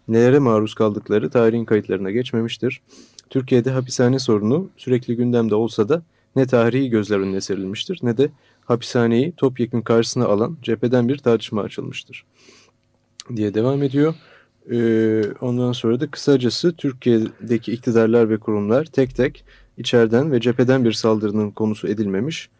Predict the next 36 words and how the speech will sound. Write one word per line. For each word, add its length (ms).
iktidarın 540
sürekli 440
ge-, 260
gerilettiği 640
bir 200
hat 220
üzerinde 420
ileri 240
sürülen 360
reform 500
taleplerinin 680
aslında 600
reform 360
olabilmekten 560
uzak 300
olduğu, 340
bunun 260
giderek 400
gerileyen 440
bir 60
savunma 640
çizgisi 380
olduğu 360
anlaşılmıştır. 840
Ee, 340
ve 80
işte 220
böyle 200
bir 60
ortamda 420
Foucault'un 280
eserleri 480
Türkiye 340
için 200
bir 60
şanstır, 600